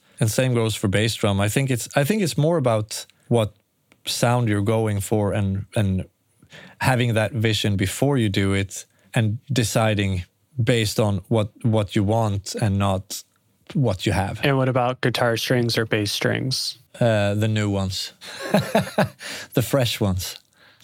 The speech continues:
Speaker 1: I don't know. Usually I don't have that same opinions about it. It's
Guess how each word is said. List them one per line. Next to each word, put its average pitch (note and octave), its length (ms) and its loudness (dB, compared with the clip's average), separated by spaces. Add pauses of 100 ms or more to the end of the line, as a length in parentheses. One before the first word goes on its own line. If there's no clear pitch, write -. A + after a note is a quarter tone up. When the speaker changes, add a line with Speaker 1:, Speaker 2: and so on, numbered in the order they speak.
Speaker 1:
I C3 60 4
don't A2 160 2
know. G#2+ 160 2
Usually A#2 680 0 (100)
I A2+ 100 2
don't A2 400 0
have G#2+ 400 0 (600)
that C3+ 440 0 (140)
same A2 680 0 (540)
opinions A#2+ 640 0
about A2+ 380 2
it. G#2 220 -4
It's A#2+ 300 -4